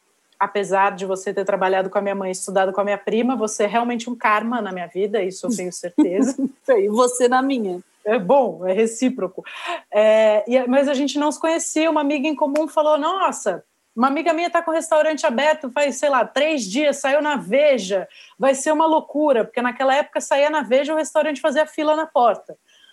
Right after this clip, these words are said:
Speaker 2: Fazia.
Speaker 1: E ela tá com a equipe meio, meio mambembe ali, ela precisava de uma força. "Você não dá um pulo lá, já que você não vai trabalhar hoje à noite?" E era tipo sexta-noite, dia nobre.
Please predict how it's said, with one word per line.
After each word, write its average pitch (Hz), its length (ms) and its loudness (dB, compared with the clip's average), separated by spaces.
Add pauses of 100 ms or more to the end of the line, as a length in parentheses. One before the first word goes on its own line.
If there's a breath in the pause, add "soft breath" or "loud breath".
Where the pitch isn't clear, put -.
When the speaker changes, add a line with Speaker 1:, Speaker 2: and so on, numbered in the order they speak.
(140 soft breath)
Speaker 2:
Fazia. 170 220 -4
Speaker 1:
E 302 60 2
ela 339 160 4
tá 311 180 0
com - 60 -2
a 311 60 2
equipe 311 380 -2
meio, 302 520 0 (480)
meio 220 440 0
mambembe 262 480 2
ali, 254 200 0
ela 285 160 2
precisava 285 320 0
de 240 80 -4
uma 311 160 0
força. 277 460 0
"Você 320 180 -2
não 392 160 2
dá 277 140 4
um 285 120 -4
pulo 254 320 0
lá, 233 360 4
já 220 160 0
que 226 60 -14
você 254 120 -2
não 226 80 -2
vai 214 160 0
trabalhar 196 460 2
hoje 170 140 0
à 170 40 -8
noite?" 233 420 -2
E 262 80 2
era 208 160 2
tipo - 280 -12
sexta-noite, 240 1000 0
dia 190 260 0
nobre. 202 480 0